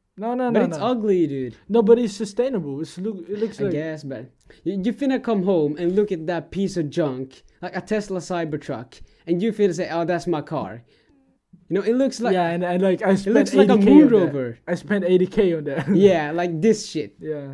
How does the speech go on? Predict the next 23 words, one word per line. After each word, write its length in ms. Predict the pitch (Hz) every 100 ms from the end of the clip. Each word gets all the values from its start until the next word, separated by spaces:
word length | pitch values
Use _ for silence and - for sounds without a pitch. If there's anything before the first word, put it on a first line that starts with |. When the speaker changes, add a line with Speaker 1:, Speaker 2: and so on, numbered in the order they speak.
| 139
Speaker 1:
no. 280 | 147 139 139
Speaker 2:
I 60 | 170
know 180 | 226
it's, 220 | 233 220 -
it's 260 | 165 -
dirt, 240 | 143 170 165 _ -
but 120 | 156
didn't 260 | 214 285 220
they 140 | 226
test 260 | 220 233 -
the 100 | 180
windows 460 | 175 196 151 143 151
and 80 |
it 140 | 151 139
broke? 420 | 156 120 120 -
Speaker 1:
No, 100 | 208
but 100 | 196
that 120 | 233 226
because 240 | 240 196
it 80 | 208
was, 180 | 190 165
like, 320 | 180 170 139 -
um, 380 | 175 165 147 135